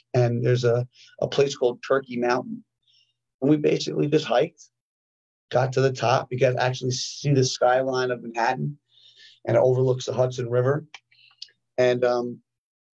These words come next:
you know, we, we didn't have an agenda. We just went out, hiked in nature, talked,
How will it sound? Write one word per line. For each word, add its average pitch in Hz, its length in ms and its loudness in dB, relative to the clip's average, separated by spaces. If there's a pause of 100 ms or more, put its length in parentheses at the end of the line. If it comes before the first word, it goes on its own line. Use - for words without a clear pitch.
(260)
you 156 60 2
know, 151 100 4
we, 139 300 0
we 139 120 2
didn't 156 200 4
have 151 200 0
an 156 80 0
agenda. 156 520 0
We 117 80 -16
just 113 180 -8
went 135 180 0
out, 139 220 0
hiked 143 240 2
in 135 140 -2
nature, 139 480 0 (680)
talked, 135 560 0